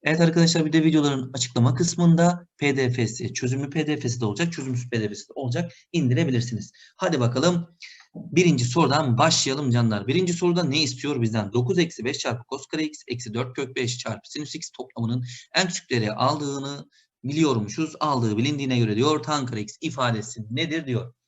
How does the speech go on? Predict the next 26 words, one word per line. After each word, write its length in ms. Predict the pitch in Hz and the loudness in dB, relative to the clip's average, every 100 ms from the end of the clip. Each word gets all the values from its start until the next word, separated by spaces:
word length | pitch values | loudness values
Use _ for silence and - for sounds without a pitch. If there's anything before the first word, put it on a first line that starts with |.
| - - - | -20 -20 -10
Şimdi 160 | 190 | -8
cos 220 | 175 208 202 | -4 -4 -2
kare 140 | 156 | -4
x 200 | 123 - | -2 0
var, 120 | 180 | 0
sinüs 460 | 180 - 170 165 - | -2 -2 -2 -2 -8
x 280 | 156 120 - | -10 -10 -8
var. 160 | 98 - - | -10 -10 -4
Cos 260 | 196 196 | -4 -2
kare 200 | - 143 | -2 0
x 140 | 127 123 | -2 -4
sinüs 300 | - 165 160 | -6 -4 -4
x'in 260 | 123 127 | -6 -4
yanına 300 | 110 110 107 107 | -2 -2 -4 -4
öyle 220 | 143 151 | -2 2
yakışmaz. 520 | 165 123 - 110 - - - _ 143 | 0 -2 -4 -4 -4 -12 -20 _ -2
Nasıl 300 | 170 165 117 | 0 2 0
yakışır 340 | 104 - 110 | 0 -4 -6
hocam? 480 | 98 127 175 175 _ _ _ _ - | -4 -2 -2 -4 _ _ _ _ -10
Bir 460 | 117 147 196 175 | -2 0 2 0
eksi 300 | 131 123 - | -2 -2 -4
sin 320 | 165 - 160 123 | -6 -2 -2 -2
kare 220 | 120 110 | -2 -2
x 240 | 107 - | -4 -8
diye 120 | 113 107 | -6 -2
yazarsanız 640 | 139 147 127 139 175 - | -2 -2 -4 -4 -6 -8